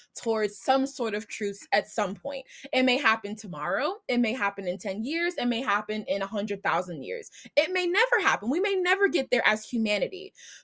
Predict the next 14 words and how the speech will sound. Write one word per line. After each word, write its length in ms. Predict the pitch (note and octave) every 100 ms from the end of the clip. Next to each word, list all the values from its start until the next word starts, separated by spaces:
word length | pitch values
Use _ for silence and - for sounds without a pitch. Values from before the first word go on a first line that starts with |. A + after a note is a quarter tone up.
| _
But 200 | C4+ C4+
to 140 | - B3+
know 260 | A#3+ C#4
that 220 | C#4+ A3+
we 100 | A#3
are 80 | A#3
making 320 | A3 G#3 G3+
strides 480 | A3 - A3 A#3 A3+
by 100 | A3
building 340 | G3+ G#3+ G3+ G#3+
telescopes 680 | - B3 A#3+ - G#3 F#3+
and 100 | G#3
technologies 1040 | A3 F#3+ G#3 A3+ A#3+ A3+ G3 G#3+ F#3+ F3+ -
and 220 | G3+ G3